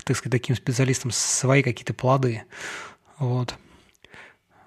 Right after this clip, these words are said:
Слушай, а давай ещё немножко вот поговорим, интересно, просто про какую-то такую морально-этическую, может быть, составляющую всего этого дела, да, вот мы уже так немножко сказали, что там, да, интерцептор — это инструмент, которым можно пользоваться, но это в любой сфере, на самом деле, так, да,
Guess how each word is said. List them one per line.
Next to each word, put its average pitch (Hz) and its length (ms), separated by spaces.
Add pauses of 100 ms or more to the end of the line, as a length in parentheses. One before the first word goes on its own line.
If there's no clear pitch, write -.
(180)
Слушай, 202 380
а 139 180
давай 147 260
ещё 208 180
немножко 180 340
вот 160 220
поговорим, 151 460
интересно, 143 420
просто 139 320
про 135 160
какую-то 127 340
такую 135 340
морально-этическую, 131 1400
может 120 220
быть, 113 120
составляющую 147 720
всего - 200
этого 131 160
дела, 127 360
да, 151 120
вот 127 220
мы 131 140
уже 110 120
так 123 140
немножко 127 320
сказали, 170 400
что 135 180
там, 113 240 (100)
да, 120 200
интерцептор — 151 540
это 147 100
инструмент, 151 560
которым 139 400
можно 127 460
пользоваться, 131 500
но 151 140
это 190 180 (100)
в 143 80
любой 185 240
сфере, 127 280
на 117 80
самом 120 240
деле, 113 180
так, 175 280
да, 123 240